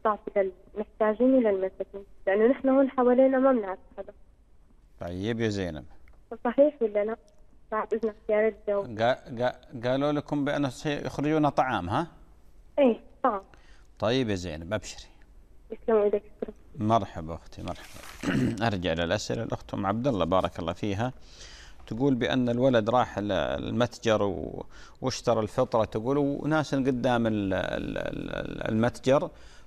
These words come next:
Speaker 2: تقول يعني من العمال وكذا عطاهم، تقول ما ندري يعني هل هم مسلمين وغير مسلمين. أم عبد الله، الله يبارك فيك، زكاة الفطر هذه فريضة واجبة،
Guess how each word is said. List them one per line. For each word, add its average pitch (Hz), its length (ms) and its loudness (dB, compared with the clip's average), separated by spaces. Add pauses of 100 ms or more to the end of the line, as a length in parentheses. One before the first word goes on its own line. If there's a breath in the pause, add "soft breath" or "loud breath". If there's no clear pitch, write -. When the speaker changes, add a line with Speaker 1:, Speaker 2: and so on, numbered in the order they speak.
(160)
Speaker 2:
تقول 170 280 2
يعني 113 220 2
من 113 140 2
العمال 104 540 2
وكذا 101 340 0
عطاهم، 110 540 2
تقول 151 240 -2
ما 175 160 6
ندري 104 280 4
يعني 90 220 0
هل 113 120 2
هم 135 120 4
مسلمين 123 440 2
وغير 104 220 4
مسلمين. 117 280 -2
أم 143 80 0
عبد 151 180 0
الله، 156 160 4
الله 139 180 2
يبارك 135 300 2
فيك، 139 260 -2
زكاة 131 440 -2
الفطر 123 400 -2
هذه 123 280 -2
فريضة 139 520 2
واجبة، 127 680 2